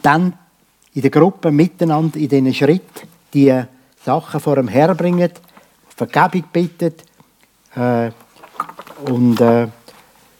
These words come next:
bekennt, widersteht, ersetzt und empfangt. Es ist vielleicht noch ganz wichtig zu sehen,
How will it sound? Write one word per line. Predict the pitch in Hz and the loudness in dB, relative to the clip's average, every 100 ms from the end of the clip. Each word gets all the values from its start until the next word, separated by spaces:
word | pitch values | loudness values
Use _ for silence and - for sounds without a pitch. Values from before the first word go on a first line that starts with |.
| _ | _
bekennt, | - 131 - 143 170 185 - - _ _ _ _ | -4 -4 -2 0 4 2 0 -14 _ _ _ _
widersteht, | 156 156 135 - - 160 165 180 180 - - | 0 0 -2 -6 0 2 2 0 -6 -14 -12
ersetzt | 127 120 - 165 175 - 180 170 - _ _ 139 | -10 -10 -6 -6 -6 -6 -6 -6 -10 _ _ -4
und | 139 | -2
empfangt. | 131 127 - 127 131 113 - _ _ - - _ - - - - _ - - _ _ _ _ _ _ - - - - _ _ _ _ - - - - - - - - - - _ _ _ _ _ _ _ _ _ - | -2 -2 -2 0 0 -2 -8 _ _ -20 -20 _ -20 -20 -20 -20 _ -16 -16 _ _ _ _ _ _ -20 -20 -20 -20 _ _ _ _ -20 -20 -20 -20 -16 -16 -12 -8 -10 -12 _ _ _ _ _ _ _ _ _ -8
Es | 202 | -4
ist | 156 | -2
vielleicht | 185 175 - | 0 0 0
noch | 170 - | -4 -2
ganz | - 196 220 - 147 | 0 0 0 -6 -10
wichtig | 175 - 185 - | -10 -8 -12 -14
zu | - | -16
sehen, | - 139 143 151 | -4 2 2 0